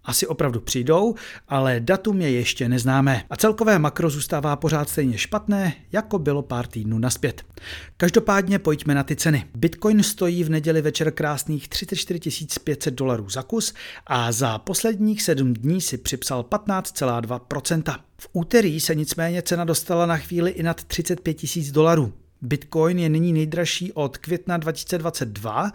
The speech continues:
a pokud se podíváte na meziroční srovnání ceny, tak jsme nahoře o nádherných šedesát pět celá šest procenta.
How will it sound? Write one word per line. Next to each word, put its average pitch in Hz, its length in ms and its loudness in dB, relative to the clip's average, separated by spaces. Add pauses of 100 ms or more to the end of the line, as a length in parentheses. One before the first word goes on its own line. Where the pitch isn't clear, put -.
(380)
a 127 180 0
pokud 175 320 -2
se 226 60 2
podíváte 135 800 0
na 139 260 2
meziroční 117 580 0
srovnání 120 500 -2
ceny, 147 400 0 (300)
tak 208 180 -2
jsme 220 160 2
nahoře 165 340 2
o - 120 -2
nádherných 135 640 0
šedesát 196 420 -2
pět 180 240 -4
celá 120 320 -2
šest - 280 -6
procenta. 135 640 -4